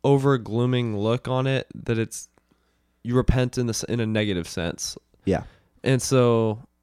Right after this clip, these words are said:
Speaker 1: how do you find the sweetness in that? How, in situations kind of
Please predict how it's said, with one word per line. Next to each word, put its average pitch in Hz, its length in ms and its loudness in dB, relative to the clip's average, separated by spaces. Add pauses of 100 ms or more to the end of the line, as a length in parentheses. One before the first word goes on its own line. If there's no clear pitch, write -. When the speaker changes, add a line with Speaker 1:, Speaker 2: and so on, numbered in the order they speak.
(580)
Speaker 1:
how 139 160 2
do 147 60 6
you 139 60 2
find 135 260 2
the 110 60 0
sweetness 113 460 -2
in 98 120 -4
that? 87 240 -4 (360)
How, 123 180 -6 (220)
in 113 180 -6
situations 98 680 -4
kind 90 200 -16
of 78 80 -20